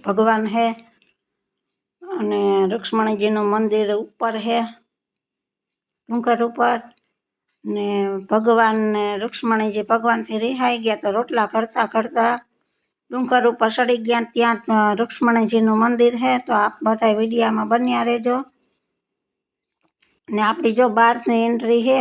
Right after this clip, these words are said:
અંદર આપણી પરમિશન મળી છે ને તો શૂટિંગ કર્યું, બાકી બહારનું તો આપણી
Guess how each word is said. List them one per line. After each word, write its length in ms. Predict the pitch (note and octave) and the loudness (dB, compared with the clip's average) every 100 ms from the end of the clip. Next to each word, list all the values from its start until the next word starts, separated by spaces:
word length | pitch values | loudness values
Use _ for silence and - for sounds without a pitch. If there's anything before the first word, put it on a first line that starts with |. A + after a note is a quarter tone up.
| B3+ - - | 0 -6 -6
અંદર 320 | A#3 A3+ A3+ | -2 2 2
આપણી 240 | A#3 G#3+ | 2 -2
પરમિશન 520 | A3 A#3 A#3 A#3 B3 A3 | 0 0 0 -2 -2 2
મળી 280 | A#3 B3 C4 | 2 2 0
છે 100 | C4 | 0
ને 200 | A#3 A3+ | 0 -2
તો 360 | A3+ A3 A3 | 0 2 0
શૂટિંગ 420 | A3 B3+ A3+ A3 | -2 -4 -2 0
કર્યું, 380 | A#3+ C4 B3+ A#3 | 2 0 0 0
બાકી 240 | A3+ A3+ G#3 | 0 -2 0
બહારનું 480 | A3 A3+ A#3 A3+ | 2 2 2 -2
તો 100 | A3 | 0
આપણી 600 | A3 A3 A3 A3 A3+ A#3 | 2 2 0 2 0 0